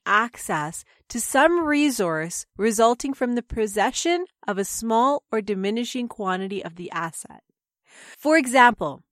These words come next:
your favorite shirt becomes more valuable when you know you can't replace it. Every one of us has that one favorite piece of clothing that, you know, just fits perfectly, and it's just the best thing ever.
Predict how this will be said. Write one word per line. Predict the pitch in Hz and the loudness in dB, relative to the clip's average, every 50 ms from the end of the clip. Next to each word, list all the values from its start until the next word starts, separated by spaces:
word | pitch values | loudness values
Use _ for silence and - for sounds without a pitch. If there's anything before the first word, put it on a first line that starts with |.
| _ _ _ _ _ | _ _ _ _ _
your | - 190 190 262 302 370 440 | -12 2 4 6 6 6 4
favorite | 453 - - - 254 262 277 277 285 302 262 254 | 4 0 -2 -2 -2 0 0 -2 -2 -4 -6 -4
shirt | - - - 196 185 208 269 302 - - - - | -6 -6 -2 0 2 2 2 0 -2 -6 -6 -6
becomes | 240 - - 240 240 233 202 196 | -4 -2 0 0 0 0 0 -2
more | 202 196 196 208 233 277 320 339 | -2 0 2 4 6 6 6 4
valuable | 285 247 185 190 175 170 175 190 220 247 254 254 294 311 339 349 330 - _ | 2 0 0 2 4 4 4 2 2 0 0 0 2 2 2 2 0 -4 _
when | 196 233 233 247 | 0 2 2 4
you | 262 269 269 | 2 2 2
know | 247 233 233 247 277 311 | 4 4 4 4 4 2
you | 320 269 262 285 262 | -2 -2 -6 -8 -10
can't | - - - - 214 214 214 - | -10 -14 -10 -8 -6 -6 -6 -6
replace | 202 214 208 190 - - - 165 170 170 143 - - | -8 -12 -12 -12 -14 -12 -10 -8 -10 -10 -10 -12 -12
it. | 156 143 - _ _ _ _ _ _ _ _ _ _ _ _ _ _ _ - | -12 -14 -16 _ _ _ _ _ _ _ _ _ _ _ _ _ _ _ 6
Every | 320 359 339 370 392 359 | 6 6 8 6 4 4
one | 285 262 262 254 | 6 4 2 2
of | 262 220 | 4 4
us | 226 208 196 - | 4 2 2 0
has | 208 196 196 | -4 -4 0
that | 175 208 185 - | 2 2 2 2
one | 185 180 196 214 220 226 233 247 247 233 - _ _ _ _ _ | 0 2 4 6 6 6 4 2 -2 -6 -10 _ _ _ _ _
favorite | 254 262 277 285 302 277 269 302 277 247 220 | -2 0 2 2 0 2 2 0 0 0 -2
piece | - - 226 226 202 - | -8 -8 -8 -8 -4 -2
of | 220 202 - | -4 -4 -4
clothing | _ - 202 185 180 170 151 160 156 175 | _ -6 -4 -2 -2 -4 -6 -8 -8 -2
that, | 196 196 190 185 | -2 -2 -2 -2
you | 202 202 | -4 -4
know, | 208 214 | -4 -4
just | 202 - 294 - - - - _ _ _ _ | -4 -6 -10 -10 -10 -14 -18 _ _ _ _
fits | - 320 349 349 - - - - _ _ | 0 0 0 0 0 -4 -14 -20 _ _
perfectly, | - - - - - 285 311 320 359 359 - - - 226 208 - 185 180 170 147 - - - - - - - | -20 -20 -20 -14 -2 6 8 8 8 8 4 0 -4 -4 -4 -4 -6 -6 -6 -8 -12 -16 -20 -20 -20 -20 -4
and | - 262 277 | -2 0 0
it's | 294 269 - - _ _ _ _ _ 220 | 0 -2 -4 -8 _ _ _ _ _ -8
just | 214 277 294 285 - | -4 -4 -4 -4 -4
the | - 302 | -6 -6
best | 240 - 254 285 302 - - - | 0 2 2 2 2 0 -4 -6
thing | 285 294 277 262 - | -6 -4 -4 -4 0
ever. | - 254 311 320 302 254 190 - - 190 | 2 2 2 2 2 -2 -4 -6 -8 -14